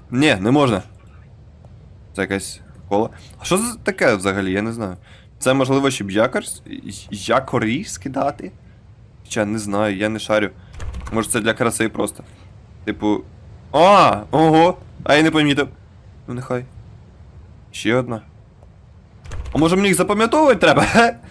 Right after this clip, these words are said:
Ну, схоже, що ні. А хто поли кров'ю миє? Ви що, дебіли? Відкрити двері, це ще щось. Якась буква П із малюночком. Дек. Кейборд. А, ого, поняв!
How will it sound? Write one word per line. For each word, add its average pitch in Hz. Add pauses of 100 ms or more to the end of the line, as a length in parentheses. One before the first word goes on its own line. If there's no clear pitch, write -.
(600)
Ну, 135
схоже, 139
що 127
ні. 107 (460)
А 147
хто 311
поли 262
кров'ю 220
миє? 175
Ви 131
що, -
дебіли? 143 (960)
Відкрити 117
двері, 104
це -
ще 117
щось. 107 (640)
Якась 107
буква 110
П 117
із 98
малюночком. 104 (640)
Дек. 117 (640)
Кейборд. 104 (540)
А, 127 (260)
ого, 139
поняв! 160